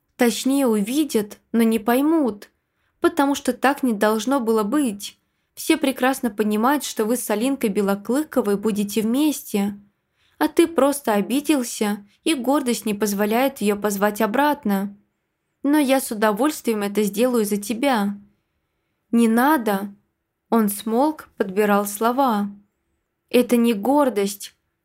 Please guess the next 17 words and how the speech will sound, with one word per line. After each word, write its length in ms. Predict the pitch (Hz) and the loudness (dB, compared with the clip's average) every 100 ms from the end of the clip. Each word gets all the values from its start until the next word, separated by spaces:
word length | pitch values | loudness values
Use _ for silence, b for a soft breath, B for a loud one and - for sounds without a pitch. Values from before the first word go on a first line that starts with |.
| _ | _
Мы 180 | 226 233 | 0 0
с 160 | - | 0
ней 180 | 233 247 | 0 2
не 160 | 269 240 | 2 0
будем 420 | 214 311 240 220 | 0 0 0 0
вместе». 800 | 202 240 302 277 - 208 196 202 _ _ _ _ _ _ _ _ | 0 0 0 -2 -6 -4 -4 -6 _ _ _ _ _ _ _ _
«Понимаю, 680 | 240 233 254 269 240 208 196 | 0 2 2 2 2 0 -2
все 240 | - 262 | -2 -2
странно, 680 | 247 - 254 285 247 202 196 | -2 -2 0 2 2 0 -2
запутанно 1000 | 202 214 208 254 285 - 220 208 202 - - | -2 -2 0 -2 -2 -2 0 0 -2 -4 -2
и 40 | |
неприятно. 1040 | 220 214 214 226 262 294 285 208 196 202 - _ _ _ _ _ | 0 0 -2 -2 2 0 0 0 -2 -2 -10 _ _ _ _ _
Я 240 | 247 277 | 0 2
и 80 | 262 | 2
сам 340 | 226 - 277 | -2 0 0
не 120 | 277 214 | 2 0
разобрался. 1000 | 208 214 214 277 302 247 - 202 196 | 0 -2 0 2 0 -2 -4 -2 -2